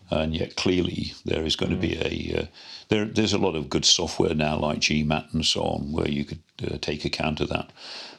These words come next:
Speaker 1: And when I was looking at some missions for, uh, a Mars mission sort of a few years back,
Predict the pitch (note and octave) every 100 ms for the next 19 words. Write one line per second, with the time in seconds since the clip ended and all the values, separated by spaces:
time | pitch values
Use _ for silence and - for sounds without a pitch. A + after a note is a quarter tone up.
0 | _ - D2+ D2 E2 D#2 D#2+ D#2+ E2 -
1 | E2+ - - D#2 D2+ D#2 - D2+ D#2 D2+
2 | - E2+ E2 D#2 - - - - _ E2
3 | D2+ D2 D2+ D#2 D2+ D2+ D2+ D2+ D2+ D#2+
4 | D#2+ D#2 D#2 - D2+ C#2+ - - D#2+ D#2
5 | - D#2+ D#2 D#2 C#2+ D#2 E2 D2+